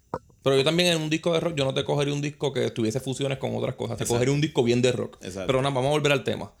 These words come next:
Speaker 1: Este,
Speaker 2: <laughs>
Speaker 1: Ready or Not, esta canción todo el mundo la debe conocer.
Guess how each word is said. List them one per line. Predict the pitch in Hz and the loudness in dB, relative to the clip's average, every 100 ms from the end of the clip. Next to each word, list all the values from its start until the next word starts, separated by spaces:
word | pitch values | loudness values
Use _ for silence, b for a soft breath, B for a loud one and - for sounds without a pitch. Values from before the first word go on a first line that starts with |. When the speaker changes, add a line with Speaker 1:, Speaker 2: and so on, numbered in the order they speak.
| B B B B - | B B B B 2
Speaker 1:
Este, | 127 - 131 127 120 | 2 4 4 6 6
Speaker 2:
<laughs> | - 131 | 4 4
Speaker 1:
Ready | 143 147 | 4 4
or | 151 | 2
Not, | 160 156 - | 0 -2 -2
esta | 135 - 139 | -4 -2 -2
canción | 135 135 | 0 0
todo | 120 110 | 0 0
el | |
mundo | 113 113 | 0 0
la | 110 | 2
debe | 107 104 | 2 0
conocer. | 104 101 117 110 | -2 0 0 -2